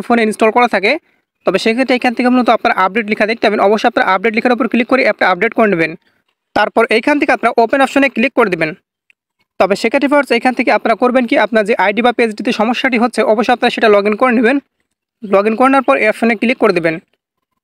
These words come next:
তারপর ভিউয়ার্স এখান থেকে নিচের দিকে স্লাইড করে আপনারা চলে আসবেন।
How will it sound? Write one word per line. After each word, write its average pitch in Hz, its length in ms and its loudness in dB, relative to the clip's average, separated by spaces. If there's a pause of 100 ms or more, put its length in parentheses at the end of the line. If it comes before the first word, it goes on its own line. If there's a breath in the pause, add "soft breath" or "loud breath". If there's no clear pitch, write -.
(140)
তারপর 247 320 2
ভিউয়ার্স 285 300 0
এখান 233 180 0
থেকে 254 180 0
নিচের 220 200 -2
দিকে 226 200 0
স্লাইড 226 260 0
করে 226 180 2
আপনারা 208 280 0
চলে 262 180 2
আসবেন। 208 200 0